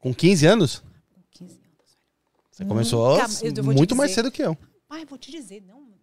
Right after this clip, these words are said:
Speaker 2: foi uma coisa de louco. Eu não, é um absurdo, não façam isso não, pelo amor de Deus. Eu digo, quer beber cedo, antes dos dezoito, beba com pai e mãe do lado.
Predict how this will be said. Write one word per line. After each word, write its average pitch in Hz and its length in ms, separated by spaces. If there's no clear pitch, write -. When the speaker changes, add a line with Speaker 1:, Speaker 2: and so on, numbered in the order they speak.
Speaker 2:
foi 285 240
uma 359 260
coisa 339 260
de 349 120
louco. 208 640
Eu 254 200
não, 277 460
é 269 60
um 277 40
absurdo, 349 400
não 427 120
façam 403 320
isso 440 200
não, 285 180
pelo 320 200
amor 302 300
de 392 80
Deus. 233 340
Eu 240 100
digo, 202 240
quer 294 180
beber 220 680
cedo, 220 520
antes 208 240
dos 202 100
dezoito, 214 240
beba 233 220
com 247 120
pai 214 180
e 226 40
mãe 220 160
do 262 80
lado. 147 340